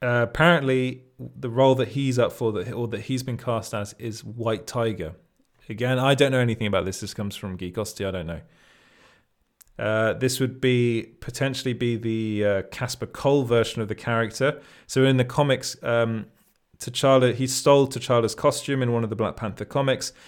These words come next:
and even made a deal with Kingmonger to acquire a synthetic version of the magical herbs that give Black Panther his power.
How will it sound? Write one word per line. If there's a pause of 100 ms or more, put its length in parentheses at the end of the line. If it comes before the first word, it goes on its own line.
(200)
and
even
made
a
deal
with
Kingmonger
to
acquire
a
synthetic
version
of
the
magical
herbs
that
give
Black
Panther
his
power.